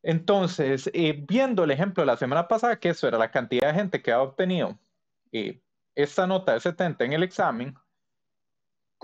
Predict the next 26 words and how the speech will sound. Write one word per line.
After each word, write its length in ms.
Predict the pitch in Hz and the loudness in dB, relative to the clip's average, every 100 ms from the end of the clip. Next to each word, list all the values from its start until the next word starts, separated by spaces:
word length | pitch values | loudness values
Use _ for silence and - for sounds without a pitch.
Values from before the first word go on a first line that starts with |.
| - - | -8 -2
eh, 320 | 147 143 - | 0 0 0
considerando 680 | 175 160 175 175 214 180 117 | 0 2 2 2 2 0 -2
que 140 | 147 | 0
esta 260 | 147 151 185 | 0 0 0
nota 440 | 190 196 196 120 | 0 -2 0 0
es, 320 | 135 151 143 - | 2 2 0 -4
eh, 140 | 107 | -6
por 240 | - 117 | -4 -2
ejemplo, 540 | 110 151 143 - 104 101 | 0 -2 -4 -4 -4 -2
sesenta 920 | - 107 - 180 170 139 107 117 - _ _ _ | -2 -2 0 0 0 -2 -4 -4 -8 _ _ _
y 200 | 170 185 | -2 2
ochenta, 760 | 208 208 240 185 139 180 185 - _ _ _ _ _ _ _ - | 2 0 -2 -2 -2 -4 -4 -10 _ _ _ _ _ _ _ -2
un 220 | 240 269 | 0 0
sesenta 500 | 254 214 208 170 156 | 0 0 0 2 2
y 60 | 214 | 0
ocho 200 | 226 160 | -2 -2
por 140 | 139 | -2
ciento 300 | 131 185 185 | 0 0 2
de 60 | 214 | 2
la 120 | 214 | 2
gente 560 | 196 185 127 190 185 - _ | 2 -2 -2 -4 -4 -12 _
estuvo 360 | 147 - 185 196 | -6 -2 0 0
entre 280 | 185 214 180 | 0 -2 0
notas 420 | 165 175 185 180 | 0 0 -2 0
de 140 | 160 | -2
sesenta 580 | 143 117 135 127 160 | -2 -2 -4 -2 -2